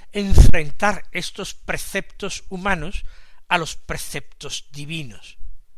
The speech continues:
"Dejáis", dice Jesús, "a un lado el mandamiento de Dios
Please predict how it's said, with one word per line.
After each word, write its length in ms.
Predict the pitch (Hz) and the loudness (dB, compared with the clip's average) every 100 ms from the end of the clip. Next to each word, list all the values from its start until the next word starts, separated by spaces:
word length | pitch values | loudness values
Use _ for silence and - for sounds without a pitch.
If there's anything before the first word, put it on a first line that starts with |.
| - | -18
"Dejáis", 800 | - 202 - 262 330 311 - - - | -8 -6 0 4 4 2 -4 -12 -12
dice 360 | 139 202 - | -12 -10 -10
Jesús, 540 | - 214 - 226 - - - - | -8 -8 -8 -10 -10 -16 -8 0
"a 140 | 208 | 0
un 260 | 226 233 233 | 0 -2 0
lado 340 | 226 175 233 - - - - | 0 -2 -10 -14 -16 -16 -10
el 220 | 214 220 214 | -6 -4 -4
mandamiento 1040 | 196 196 180 160 151 165 226 262 - 269 | -2 -2 -2 -6 -6 -4 -6 -6 -10 -10
de 100 | 262 | -8
Dios 400 | 240 247 247 - | -6 -6 -8 -12